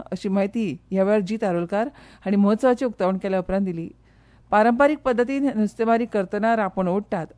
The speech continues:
तशें रांपण ओडून ह्या महोत्सवाचें उक्तावण जालें। ह्या वेळार पर्यटन खात्याचे संचालक केदार नायक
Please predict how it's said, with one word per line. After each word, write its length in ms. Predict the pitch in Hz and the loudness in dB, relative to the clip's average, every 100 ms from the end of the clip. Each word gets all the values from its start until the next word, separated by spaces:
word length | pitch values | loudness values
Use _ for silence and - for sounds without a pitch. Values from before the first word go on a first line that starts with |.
| - | -12
तशें 180 | 190 214 | -4 -2
रांपण 300 | 202 208 196 | 0 -2 0
ओडून 260 | 220 196 - 185 | 0 0 -2 -2
ह्या 120 | 190 | 0
महोत्सवाचें 480 | 196 202 202 185 202 | 0 0 -2 -2 -4
उक्तावण 320 | - 170 175 | -4 -4 -2
जालें। 240 | 170 151 - _ _ _ _ | -4 -6 -12 _ _ _ _
ह्या 100 | 190 | 2
वेळार 140 | 190 196 | 2 2
पर्यटन 400 | 202 196 233 254 | 0 -2 -2 -2
खात्याचे 300 | 254 226 254 | 0 -2 -2
संचालक 460 | 247 196 196 202 226 - | -4 -2 0 0 -2 -2
केदार 260 | 196 185 | -2 -2
नायक 260 | 180 185 | -2 -4